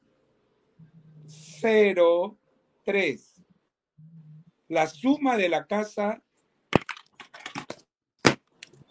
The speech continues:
ya, ahora sí la van a ver. La suma, el,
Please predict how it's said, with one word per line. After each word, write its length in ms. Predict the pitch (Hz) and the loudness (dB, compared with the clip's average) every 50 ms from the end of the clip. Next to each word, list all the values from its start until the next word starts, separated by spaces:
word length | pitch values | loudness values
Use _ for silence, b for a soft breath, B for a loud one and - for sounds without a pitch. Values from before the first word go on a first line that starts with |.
| _ - - _ - | _ -20 -20 _ -8
ya, 280 | - 120 117 110 - - - - _ _ _ _ - - - - _ _ - - - | -2 0 0 0 0 -2 -10 -20 _ _ _ _ -20 -20 -20 -20 _ _ -20 -12 0
ahora 160 | - 170 175 175 | 4 6 6 6
sí 60 | 175 | 6
la 120 | 185 180 175 | 6 4 4
van 100 | 170 165 | 4 2
a 60 | 160 | 4
ver. 240 | 151 135 120 104 - _ _ _ _ _ _ - | 4 4 2 2 -2 _ _ _ _ _ _ -6
La 180 | - 156 156 | -2 -2 -2
suma, 300 | 147 - - 247 254 - | -2 -2 -6 -6 -6 -2
el, 240 | - 160 147 156 - | -2 -2 -2 -2 -6